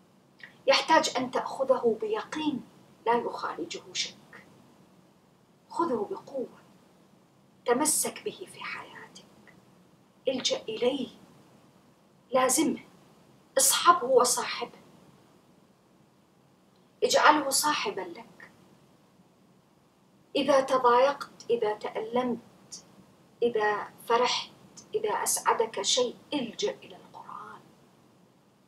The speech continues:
استمع إلى القرآن وأنصت له بقلبك وكل جوارحك. ستسكن الجوارح وتهدأ وتتحرك خضوعا وخشوعا لله عز وجل.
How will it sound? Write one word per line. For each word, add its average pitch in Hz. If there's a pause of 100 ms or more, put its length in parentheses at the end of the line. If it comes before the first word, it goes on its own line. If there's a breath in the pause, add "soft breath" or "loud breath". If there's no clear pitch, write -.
(880)
استمع -
إلى -
القرآن -
وأنصت -
له - (160)
بقلبك - (920)
وكل -
جوارحك. - (420)
ستسكن -
الجوارح -
وتهدأ - (920)
وتتحرك 254
خضوعا 220
وخشوعا -
لله - (100)
عز -
وجل. -